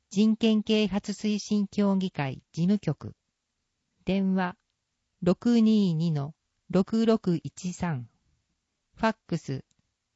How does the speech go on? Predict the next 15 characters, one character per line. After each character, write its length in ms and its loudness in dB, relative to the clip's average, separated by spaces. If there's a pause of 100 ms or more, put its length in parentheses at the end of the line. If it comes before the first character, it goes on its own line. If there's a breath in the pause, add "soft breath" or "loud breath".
六 400 2
二 320 4
二 180 0
の 220 -4 (400)
六 300 0
八 380 -2
六 320 0
八。 440 -6 (880)
メ 260 2
ー 20 0
ル 160 2
ア 100 2
ド 100 4
レ 120 0
ス、 280 -10